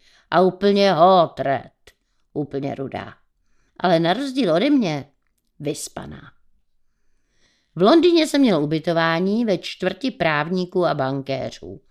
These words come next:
Moje vozítko brali jako zajímavou kuriozitu.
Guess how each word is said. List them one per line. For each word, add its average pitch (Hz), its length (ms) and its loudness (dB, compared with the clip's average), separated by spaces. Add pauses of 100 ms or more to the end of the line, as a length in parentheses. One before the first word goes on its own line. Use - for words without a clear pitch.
(200)
Moje 170 240 4
vozítko 160 560 -4
brali 160 300 -2
jako 151 260 -4
zajímavou 185 800 -2
kuriozitu. 139 880 -6